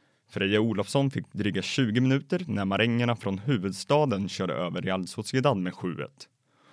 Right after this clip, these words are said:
Och under avdelning överkörning går även Barcelonas möte mot Villarreal på bortaplan. Aitana Bonmati och den nigerianska storstjärnan Asisat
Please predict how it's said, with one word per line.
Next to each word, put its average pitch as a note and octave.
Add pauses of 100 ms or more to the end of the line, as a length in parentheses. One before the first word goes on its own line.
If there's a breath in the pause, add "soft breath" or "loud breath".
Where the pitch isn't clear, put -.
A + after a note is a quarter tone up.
(160 soft breath)
Och G#2
under G#2
avdelning G2+
överkörning A2
går G#2
även G2
Barcelonas A2
möte G2+
mot F#2+
Villarreal G2+ (140)
på F#2+
bortaplan. E2+ (520 soft breath)
Aitana G2
Bonmati G2+
och -
den F#2
nigerianska G#2
storstjärnan F#2
Asisat F#2+